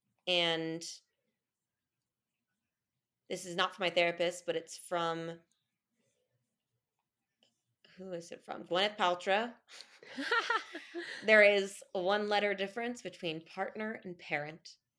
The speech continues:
Speaker 1: Do not
Speaker 2: Whoa.
Speaker 1: do not look for, do not try to fix a relationship with a part-, a, with your parent or anyone else in your life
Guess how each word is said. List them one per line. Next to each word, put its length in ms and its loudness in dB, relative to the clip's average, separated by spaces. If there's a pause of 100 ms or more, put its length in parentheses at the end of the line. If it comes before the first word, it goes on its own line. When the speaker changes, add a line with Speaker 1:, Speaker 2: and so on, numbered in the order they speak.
(140)
Speaker 1:
Do 100 -8
not 300 2
Speaker 2:
Whoa. 2000 4 (200)
Speaker 1:
do 120 -6
not 380 -2
look 240 -2
for, 760 2 (400)
do 80 0
not 200 4
try 160 0
to 80 0
fix 440 -6
a 60 -4
relationship 580 2
with 100 -2
a 120 -4 (120)
part-, 300 -2 (100)
a, 60 0 (680)
with 100 -4
your 180 0
parent 440 -2
or 80 -4
anyone 320 -2
else 160 -4
in 80 -6
your 120 -2
life 300 -2